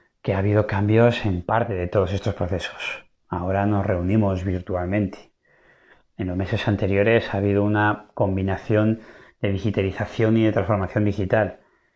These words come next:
si bien ha habido sobre todo más, eh, digitalización que transformación digital. Pero no ha sido, todos estos meses de covid no han supuesto un,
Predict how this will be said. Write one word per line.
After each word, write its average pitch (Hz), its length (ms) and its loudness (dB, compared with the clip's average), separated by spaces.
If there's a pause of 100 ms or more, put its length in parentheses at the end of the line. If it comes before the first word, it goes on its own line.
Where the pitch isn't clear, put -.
(380)
si - 260 -2
bien 110 440 2
ha 107 80 0
habido 104 260 2
sobre 101 320 2
todo 104 600 2
más, 107 580 0 (220)
eh, 98 360 2
digitalización 101 1000 2
que 101 100 -2
transformación 87 560 -2
digital. - 400 -10 (1040)
Pero 87 160 -4
no 101 120 0
ha 110 60 2
sido, 120 480 2 (760)
todos 113 260 -4
estos 113 240 2
meses 113 240 4
de 104 80 0
covid 117 280 2
no 107 140 4
han 117 80 6
supuesto 110 560 0
un, 98 260 -6